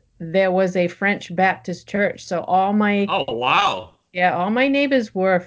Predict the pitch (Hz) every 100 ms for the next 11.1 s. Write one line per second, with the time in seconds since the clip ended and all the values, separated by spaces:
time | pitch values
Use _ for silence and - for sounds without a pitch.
0 | _ _ - 202 233 - 170 170 - -
1 | 208 185 - 170 170 165 175 170 170 170
2 | 180 180 156 143 165 160 - 123 - -
3 | _ _ _ _ _ _ _ _ - 202
4 | 196 226 214 214 208 214 202 170 180 165
5 | - 196 190 180 170 139 170 170 165 156
6 | 160 170 160 160 - - _ _ _ _
7 | _ _ - 160 143 135 185 185 - -
8 | - _ _ 139 208 254 - 220 262 269
9 | 170 98 180 202 254 - 220 220 220 185
10 | 233 147 87 - 143 170 160 190 180 180
11 | 175